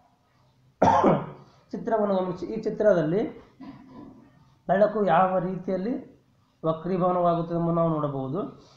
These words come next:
ಈ ಪಿ ಕ್ಯೂ ಚಿತ್ರ, ತ್ರಿಜು-, ಎ ಬಿ ಸಿ ಒಂದು ತ್ರಿಭುಜ ರೀತಿಯಲ್ಲಿರುವಂಥ ಒಂದು ಅಶ್ರಗ. ಇಲ್ಲಿ ಎ ಬಿಯ ಮೂಲಕ ಯಾವ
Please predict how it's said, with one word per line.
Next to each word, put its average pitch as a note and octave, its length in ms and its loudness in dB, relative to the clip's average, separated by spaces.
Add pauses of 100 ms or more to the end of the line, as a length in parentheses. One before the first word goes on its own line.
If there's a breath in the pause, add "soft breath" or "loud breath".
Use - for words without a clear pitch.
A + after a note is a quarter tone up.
(160 loud breath)
ಈ G3+ 100 -2 (320)
ಪಿ A#3 180 -4 (160)
ಕ್ಯೂ F#3+ 160 -2 (220)
ಚಿತ್ರ, F3 260 -6 (440)
ತ್ರಿಜು-, F3 320 -6 (640 soft breath)
ಎ F#3+ 180 2
ಬಿ G#3 220 -4
ಸಿ G#3+ 180 -6
ಒಂದು G3+ 260 0 (120)
ತ್ರಿಭುಜ F#3 380 -2 (200)
ರೀತಿಯಲ್ಲಿರುವಂಥ F#3 760 -2 (100)
ಒಂದು F#3 240 -2 (140)
ಅಶ್ರಗ. D3+ 400 -2 (560 loud breath)
ಇಲ್ಲಿ D#3+ 320 -4 (640 soft breath)
ಎ G#3+ 220 -2
ಬಿಯ B3+ 260 2
ಮೂಲಕ G#3+ 400 2 (580)
ಯಾವ G3 280 2